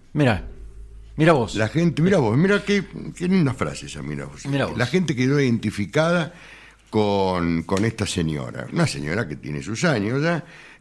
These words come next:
Speaker 2: eh, un registro mezzo-soprano, y ella se enamora, el, el, lo, estamos bien, un minutito más.
Speaker 1: Sí, sí, no, estamos
Speaker 2: Eh,
Speaker 1: bien, estamos bien.
Speaker 2: el padre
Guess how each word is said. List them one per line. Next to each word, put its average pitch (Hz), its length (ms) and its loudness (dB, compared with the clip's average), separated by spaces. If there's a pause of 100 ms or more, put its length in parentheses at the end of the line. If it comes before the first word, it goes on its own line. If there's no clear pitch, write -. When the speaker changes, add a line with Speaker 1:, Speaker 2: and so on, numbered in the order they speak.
(120)
Speaker 2:
eh, 101 760 0
un 104 220 2
registro 95 500 -4
mezzo-soprano, 98 1000 -2 (960)
y 170 180 4
ella 208 140 4
se 175 140 2
enamora, 165 360 4
el, 131 300 2
el, 117 480 0
lo, 113 500 0
estamos 117 380 2
bien, 71 180 -2
un 123 80 6
minutito 113 400 2
más. 170 180 2
Speaker 1:
Sí, 190 140 0
sí, 113 80 0
no, 113 140 4
estamos - 240 2
Speaker 2:
Eh, - 20 0
Speaker 1:
bien, 185 140 -2
estamos 156 240 -6
bien. 90 160 -8
Speaker 2:
el 123 160 2
padre 156 340 2